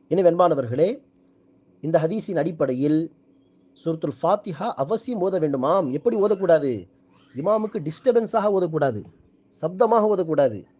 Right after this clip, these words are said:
சைலண்டாக மெல்லமாக ஓத வேண்டும். இமாம் சப்தமாக ஓதுவார், மக்மூம்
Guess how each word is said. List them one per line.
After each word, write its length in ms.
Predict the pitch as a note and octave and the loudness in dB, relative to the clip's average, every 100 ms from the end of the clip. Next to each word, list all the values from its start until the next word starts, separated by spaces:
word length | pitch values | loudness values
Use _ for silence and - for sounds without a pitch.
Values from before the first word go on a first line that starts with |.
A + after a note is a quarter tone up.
| _ _ _ _ _ _ | _ _ _ _ _ _
சைலண்டாக 500 | G#3+ B3 A#3 G3+ F3+ | -4 0 2 2 2
மெல்லமாக 560 | D#3 A3+ G3+ G#3+ G3+ F#3 | 2 0 2 4 4 2
ஓத 80 | E3 | 0
வேண்டும். 240 | C#3+ B2+ | 0 -2
இமாம் 240 | C#3+ F#3 E3+ | -2 -2 -2
சப்தமாக 380 | D#3+ E3 E3+ D#3+ | -2 0 0 0
ஓதுவார், 440 | C3 A#2 B2+ A3 - _ _ _ _ - | -4 0 2 0 -4 _ _ _ _ -10
மக்மூம் 440 | - G#3 A#3+ D#4 | -4 2 2 2